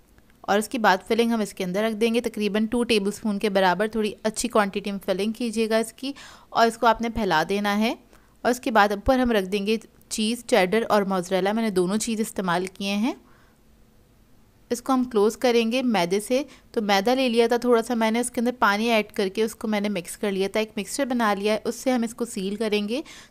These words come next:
तो ब्रश से मैं चारों तरफ इस तरह से मैदा लगा लूँगी। आप लोग चाहें तो एग वाइट भी लगा सकते हैं। तो पहले हमने इस तरह से इसको सील करना स्टार्ट करना है, एक एक पार्ट उठाएंगे और इसको आपने अच्छी तरीके से स्टिक कर देना है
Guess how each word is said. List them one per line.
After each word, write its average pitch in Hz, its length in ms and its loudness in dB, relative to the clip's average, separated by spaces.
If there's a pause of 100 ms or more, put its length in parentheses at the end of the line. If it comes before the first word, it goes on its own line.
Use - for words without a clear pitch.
तो 240 100 4
ब्रश 226 240 4
से 254 160 2
मैं 254 120 0
चारों 240 340 6
तरफ 233 280 0
इस - 160 -12
तरह 208 260 0
से 320 200 -2 (300)
मैदा 196 240 2
लगा 180 340 2
लूँगी। 226 380 0 (760)
आप 226 200 10
लोग 247 120 -2
चाहें 254 200 2
तो 247 120 -2
एग 196 220 2
वाइट 190 220 2
भी 208 100 0
लगा 180 260 0
सकते 185 340 -8
हैं। 214 200 -6 (340)
तो - 60 -8
पहले 208 240 2
हमने 208 180 0
इस 214 140 -4
तरह 202 180 0
से 214 100 -2
इसको 208 220 -8
सील 190 240 -6
करना 202 280 -2
स्टार्ट 175 340 0
करना 202 180 -4
है, 233 60 -2
एक 226 240 -4
एक 233 120 -6
पार्ट 196 240 0
उठाएंगे 202 500 -2
और 208 160 0
इसको 202 200 -4
आपने 220 240 -2
अच्छी - 260 -6
तरीके 208 320 -2
से 214 120 -4
स्टिक 190 320 -8
कर 185 160 0
देना 180 260 -2
है 226 220 -2